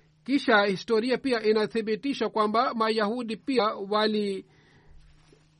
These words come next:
hawakuleta shutuma baadaye wala malalamiko baadaye, bali wali-, waliendelea kukaa kimya. Ikiwa mtu analeta shutuma kwamba kwa nini Mayahudi hawakuitwa kabla ya kumua Kaab na ange-, wangeambiwa kuhusu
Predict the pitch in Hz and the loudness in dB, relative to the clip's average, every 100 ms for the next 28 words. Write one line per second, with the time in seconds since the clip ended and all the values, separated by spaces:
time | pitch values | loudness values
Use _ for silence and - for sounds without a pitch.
0 | - 196 214 208 240 269 233 220 208 247 | 0 4 4 4 2 2 0 -4 -4 0
1 | 220 208 202 226 240 240 220 220 214 208 | 2 2 0 2 0 2 2 2 0 0
2 | 202 202 226 240 208 202 214 240 240 233 | 0 0 -2 -2 0 2 2 0 0 0
3 | 233 214 202 185 208 208 202 196 196 190 | 2 0 -4 -2 -2 -2 -4 -4 -6 -6
4 | 196 208 202 196 226 233 214 214 220 - | -4 0 0 0 -2 -2 -6 -4 -4 -4
5 | 226 247 214 294 - _ _ _ _ - | -6 0 0 0 -4 _ _ _ _ -20
6 | - - _ _ _ _ _ _ _ _ | -20 -20 _ _ _ _ _ _ _ _
7 | _ _ _ _ 202 190 269 247 233 247 | _ _ _ _ -2 -2 2 2 2 0
8 | 226 226 233 - 214 247 233 220 233 226 | 2 2 2 -4 -8 -2 -2 0 -2 0
9 | 214 247 240 214 208 208 185 240 240 185 | 0 0 0 0 0 0 -2 -4 -6 -4
10 | 208 277 - _ - 202 208 214 - 233 | -6 -8 -14 _ -8 0 4 4 2 -2
11 | 247 233 214 226 226 226 202 202 196 208 | -2 0 0 0 0 0 0 -2 -2 -2
12 | - 214 220 240 208 - 208 226 233 220 | -2 -4 -2 0 0 2 4 4 2 2
13 | 208 202 208 202 208 202 196 196 196 233 | 2 2 0 2 0 0 0 0 -2 0
14 | 202 208 202 240 - 214 185 | 0 0 -4 -4 -4 -4 -4